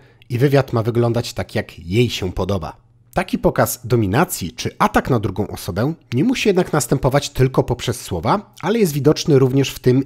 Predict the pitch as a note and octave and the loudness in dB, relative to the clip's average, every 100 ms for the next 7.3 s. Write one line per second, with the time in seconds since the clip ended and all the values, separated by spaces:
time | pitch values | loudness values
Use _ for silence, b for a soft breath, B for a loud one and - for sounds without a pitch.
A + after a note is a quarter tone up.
0 | - G2+ - - F2+ - F2 - E3 E3 | -2 -6 -4 -8 -10 -10 -4 2 4 4
1 | C3+ _ G2 - - G2+ F#3 F#3+ D#3+ C3+ | 0 _ -10 -8 -4 0 2 2 0 2
2 | C3 B2+ B2+ - _ _ - E3+ A#3+ - | 2 2 -2 -8 _ _ -6 -2 -2 2
3 | G3+ D3 D3 D3+ - - C3+ B2 - G#2+ | 2 4 4 2 -2 -2 2 2 0 -4
4 | - G2+ E2 - _ _ A#2 C3 B3+ - | -2 -2 -2 -10 _ _ -4 0 0 2
5 | D3 A2+ A2 F3 F#3+ - C#3 C#3 D3+ D#3 | 4 4 4 2 2 -2 -2 2 2 0
6 | _ G#2+ A2 G3 - F#3 C#3 B2+ - G#2 | _ -4 0 0 2 2 2 2 2 0
7 | G#3+ G#3+ | 0 -2